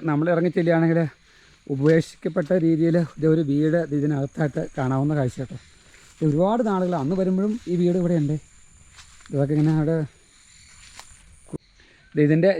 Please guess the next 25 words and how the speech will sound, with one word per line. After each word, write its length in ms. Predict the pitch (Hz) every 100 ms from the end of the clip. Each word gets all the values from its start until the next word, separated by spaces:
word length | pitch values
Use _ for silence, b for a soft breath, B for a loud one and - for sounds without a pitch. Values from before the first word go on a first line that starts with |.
| -
ചുറ്റുഭാഗങ്ങളിൽ 840 | 151 - 226 170 160 160 170 175 170
ദേ 60 | 160 -
ഫെൻസിങ് 340 | 147 135 185 185
ഒക്കെ 100 | 160
ഇങ്ങനെ 140 | 160 -
സെറ്റാക്കിയിട്ടുണ്ട് 480 | 147 147 135 135 123
കേട്ടോ. 160 | 113 - - - - -
ഈ 60 | 175
വീടിൻ്റെ 360 | 175 175 175 214 190
മുൻവശത്തേക്ക് 560 | 156 156 160 170 170 175 165
കയറി 220 | 147 170 175
ചെല്ലൽ 240 | 156 156 156 - 139
മൊ-, 140 | 123 - - 127
റിസ്ക്കാണ്. 400 | 120 - 165 139 139 B B
ഇത് 120 | - 135
മൊത്തം 320 | 127 123 - 170 - 139
കാട് 420 | 131 147 165 196 -
കയറി 220 | 143 147 151
കിടക്കാണ് 400 | 147 131 139 131 135 127
ഇതിൻ്റെ 220 | 127 139 131
മുൻഭാഗങ്ങളെല്ലാം 760 | 120 139 135 147 139 127 135 123
തന്നെ. 160 | 104 98 B B B 131
ഇഴജന്തുക്കളെ 580 | 131 131 143 147 160 170 165
കാണാനുള്ള 380 | 147 151 151 151 160
സാധ്യത 320 | 131 131